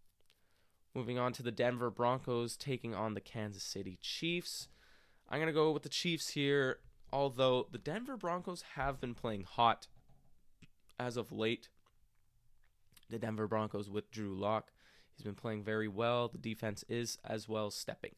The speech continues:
up. But at the end of the day, it's Patrick Mahomes and the Kansas City Chiefs. Go Chiefs, go. Moving on to a N F C North matchup,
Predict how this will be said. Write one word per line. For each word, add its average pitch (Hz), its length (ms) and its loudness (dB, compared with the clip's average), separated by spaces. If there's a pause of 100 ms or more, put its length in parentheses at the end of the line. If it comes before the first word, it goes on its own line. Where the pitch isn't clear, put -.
(100)
up. 143 280 4 (380)
But 120 300 4 (560)
at - 140 -6
the 110 100 0
end 101 140 -2
of 95 40 -6
the 95 80 -2
day, 98 160 0
it's 107 200 -6
Patrick 98 420 -6
Mahomes 92 480 -8
and 95 200 -6
the - 60 -16
Kansas - 360 -12
City - 260 -10
Chiefs. - 460 -2 (580)
Go 120 160 0
Chiefs, 110 320 -4
go. - 220 -6 (1500)
Moving 151 200 2
on 151 200 8
to 143 300 2 (260)
a 131 260 6 (140)
N 165 180 2
F 170 80 2
C 151 320 2
North 131 840 2
matchup, 107 640 0